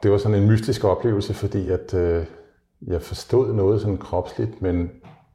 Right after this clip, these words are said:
forstod ikke rigtig sådan, hvad det var, der egentlig foregik sådan med begreber.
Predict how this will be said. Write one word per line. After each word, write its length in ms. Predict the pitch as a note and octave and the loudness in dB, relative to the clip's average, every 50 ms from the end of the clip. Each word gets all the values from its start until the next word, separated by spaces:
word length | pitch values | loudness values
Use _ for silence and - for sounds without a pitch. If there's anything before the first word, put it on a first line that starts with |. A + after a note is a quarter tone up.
| _ _ | _ _
forstod 300 | - - - G#2+ G2+ G2 | -12 -6 -2 0 0 0
ikke 140 | F#2+ - | 0 0
rigtig 180 | F2 F#2 G2+ F#2 | -2 -2 -2 -2
sådan, 160 | F#2 G2 F#2 | -2 -2 -2
hvad 120 | F2 F2 E2 | -2 -2 -2
det 80 | E2 | 0
var, 100 | E2+ E2 | -2 0
der 80 | E2+ G2 | 0 0
egentlig 200 | F2 E2 F2 D#2+ | -2 -2 -4 -2
foregik 360 | - E2 E2 D#2+ E2+ F2 F2 | -2 -2 -2 -2 -4 -6 -6
sådan 260 | - D#2+ D#2+ D#2+ E2 D#2+ - _ _ _ _ _ - | -6 -8 -8 -8 -8 -10 -14 _ _ _ _ _ -8
med 120 | G2 D#2+ | -8 -6
begreber. 420 | - G#2 - - D#2+ D#2 D#2 G2 | -6 -6 -6 -6 -6 -6 -6 -8